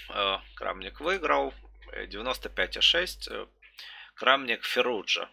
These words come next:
Крамник выиграл, и девяносто восемь процентов. Э, это сильное достижение, э,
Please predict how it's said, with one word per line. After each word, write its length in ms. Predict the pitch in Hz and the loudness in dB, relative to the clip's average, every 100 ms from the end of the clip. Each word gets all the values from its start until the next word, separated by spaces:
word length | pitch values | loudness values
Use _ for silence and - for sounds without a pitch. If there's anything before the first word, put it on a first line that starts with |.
| - | -14
Крамник 500 | - 110 95 95 - | 2 4 4 -4 -4
выиграл, 600 | 151 180 185 170 160 147 | -2 -2 2 2 0 -6
и 380 | 120 110 110 113 _ | -8 -6 -6 -8 _
девяносто 720 | 110 104 110 135 139 - 113 | -10 -8 -4 -4 -4 -4 -6
восемь 500 | 87 92 110 - 104 | -4 -2 -2 -2 -6
процентов. 1000 | - - 87 - 90 - - - - - | -10 -14 -12 -10 -10 -10 -18 -20 -20 -18
Э, 200 | 107 98 - | -16 -16 -18
это 220 | - - - | -20 -20 -16
сильное 680 | - 143 165 180 190 185 185 - - - - | -10 -8 -8 -6 -6 -8 -12 -16 -20 -20 -10
достижение, 840 | - - 135 135 139 139 131 127 127 _ - - - - | -8 -4 -2 0 0 0 0 -2 -4 _ -16 -14 -14 -10
э, 280 | - 95 95 | -4 -4 -4